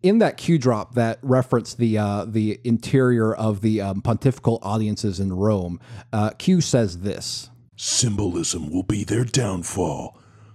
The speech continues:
Speaker 2: Money, power, influence. The bite that has no cure. N S A, Q."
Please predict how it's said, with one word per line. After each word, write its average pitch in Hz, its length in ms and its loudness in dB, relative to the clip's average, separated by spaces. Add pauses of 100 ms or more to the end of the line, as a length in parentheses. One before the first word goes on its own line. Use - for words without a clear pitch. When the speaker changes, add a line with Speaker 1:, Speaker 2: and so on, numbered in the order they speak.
(100)
Speaker 2:
Money, 117 880 2 (640)
power, 87 680 0 (760)
influence. 107 1040 -2 (480)
The - 260 -4
bite - 500 -2
that - 180 0
has 98 380 -2
no 98 240 0 (100)
cure. - 760 0 (540)
N 151 180 0
S - 320 -2
A, 76 420 -4 (580)
Q." 71 500 -2